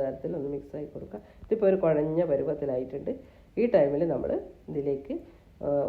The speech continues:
ഉലുവയും, ആ, കടുകും, പൊ-, ആദ്യം നമ്മൾ പൊടിച്ച് വെച്ച ഉലുവയും കടുകും ചേർക്കുക. പിന്നെ കായപ്പൊടി, ഒരു ഏകദേശം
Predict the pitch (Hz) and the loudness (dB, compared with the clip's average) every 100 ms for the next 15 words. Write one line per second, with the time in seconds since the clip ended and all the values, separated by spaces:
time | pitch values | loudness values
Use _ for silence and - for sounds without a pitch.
0 | 151 156 156 156 - - - - - 156 | 0 0 0 -2 -4 -6 -16 -20 -18 -12
1 | 156 156 131 135 135 147 139 156 175 151 | -8 -6 -4 -4 -2 2 4 2 0 0
2 | 147 - 143 - 151 147 214 143 139 147 | 0 -2 -4 -4 -4 -4 -2 -2 -2 -4
3 | - 123 147 214 - - - - 151 139 | -4 -6 -6 -8 -10 -16 -20 -8 -4 -2
4 | - 202 - 156 139 139 135 131 - - | -2 -4 -2 -6 -4 -4 -4 -4 -4 -10
5 | - - - - - 165 208 - 175 180 | -10 -18 -20 -16 -4 -2 0 0 2 2
6 | 170 180 233 | 2 2 -2